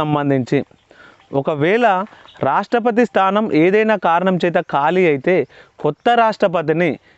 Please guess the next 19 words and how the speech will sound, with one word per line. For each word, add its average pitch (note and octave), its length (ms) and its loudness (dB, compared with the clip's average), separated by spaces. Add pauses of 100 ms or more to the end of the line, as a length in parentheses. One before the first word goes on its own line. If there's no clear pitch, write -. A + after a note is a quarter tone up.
(140)
ఎప్పటి A3 440 -2
వరకు G3+ 320 2
ఎన్నుకోవాలని E3+ 680 2
చెప్పి D3+ 420 0 (100)
ఈ D#3+ 60 4 (120)
విషయం D#3+ 320 0
చెప్తుంది. D3 380 0 (460)
ఈ D#3 80 4
అరవై F3 300 4
రెండవ G#3 400 2
ఆర్టికల్ F3 340 0
ప్రకారం D3+ 380 0 (400)
కొత్త D3 200 -2 (120)
రాష్ట్రపతిని F3+ 580 0 (520)
ఆరు G#3 180 4 (100)
నెలల G3 280 4 (100)
సమయంలోపు E3+ 640 2
ఎన్నుకోవాలని D3+ 720 0
మనకు C3+ 280 0